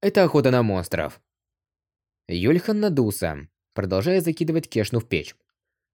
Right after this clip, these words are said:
В битве с големом вечный огонь приобрёл хроники и снова вырос. Теперь, наблюдая за ним, Юльхан чувствовал удовлетворение.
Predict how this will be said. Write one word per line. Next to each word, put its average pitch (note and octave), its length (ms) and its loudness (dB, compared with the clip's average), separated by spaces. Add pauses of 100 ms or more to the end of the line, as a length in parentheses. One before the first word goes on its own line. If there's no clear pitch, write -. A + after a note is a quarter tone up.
(160)
В F#2 100 -8
битве A2+ 300 0
с G#2+ 60 0
големом A2+ 520 -2 (220)
вечный F#3 420 -2
огонь F3+ 240 0
приобрёл D#3 380 2
хроники D#3 420 0
и D3 40 2
снова C3+ 320 0
вырос. A#2 400 0 (600)
Теперь, A2+ 280 2
наблюдая G#2+ 420 2
за A#2+ 120 0
ним, F#2 360 -4
Юльхан G2+ 440 -2
чувствовал E3+ 360 -2
удовлетворение. A#2+ 920 0